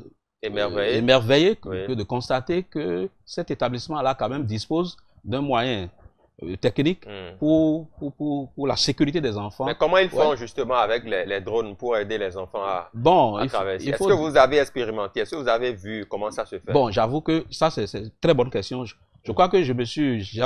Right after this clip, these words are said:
Speaker 2: j'ai envoyé une équipe,
Speaker 1: Mhm.
Speaker 2: mais quand on m'a rapporté ça, je suis descendu le lendemain sur le terrain,
Speaker 1: Mhm.
Speaker 2: rencontrer les responsables de cet établissement-là
Speaker 1: Mhm.
Speaker 2: et observer comment ça se passe. En
Speaker 1: Ouais.
Speaker 2: fait,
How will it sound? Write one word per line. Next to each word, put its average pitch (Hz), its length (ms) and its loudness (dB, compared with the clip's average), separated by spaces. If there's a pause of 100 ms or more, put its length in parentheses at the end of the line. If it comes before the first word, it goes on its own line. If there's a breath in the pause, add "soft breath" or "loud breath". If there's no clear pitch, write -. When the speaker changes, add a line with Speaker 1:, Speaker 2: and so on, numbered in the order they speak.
Speaker 2:
j'ai 143 100 2
envoyé 151 300 2
une 147 60 2
équipe, 160 280 -4 (180)
Speaker 1:
Mhm. 104 220 -12
Speaker 2:
mais 113 160 -4
quand 170 240 0
on 170 40 -2
m'a 143 140 2
rapporté 113 440 -2
ça, 135 240 0
je 101 100 -6
suis 139 160 -8
descendu 165 520 -2 (200)
le 107 100 -4
lendemain 127 340 -2
sur - 180 -8
le 107 80 -4
terrain, 123 340 -2 (120)
Speaker 1:
Mhm. 101 80 -8
Speaker 2:
rencontrer 110 340 -6
les 107 160 -2
responsables 101 460 -8
de 101 40 -14
cet 127 160 -10
établissement-là 107 540 -8 (140 loud breath)
Speaker 1:
Mhm. - 40 -18
Speaker 2:
et 120 120 4
observer 160 520 2 (380 soft breath)
comment 135 180 -4
ça 143 100 -10
se - 120 -10
passe. - 360 -6
En - 60 -6
Speaker 1:
Ouais. 90 80 -2
Speaker 2:
fait, 208 160 2